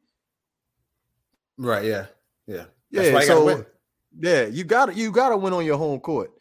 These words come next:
Speaker 2: Now, again, Chris Middleton and Jrue Holiday,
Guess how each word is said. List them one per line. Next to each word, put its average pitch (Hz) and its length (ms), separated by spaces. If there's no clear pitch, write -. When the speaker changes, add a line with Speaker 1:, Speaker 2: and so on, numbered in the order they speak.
Speaker 2:
Now, 123 360
again, 151 580
Chris 160 280
Middleton 165 340
and 151 180
Jrue 151 200
Holiday, 156 760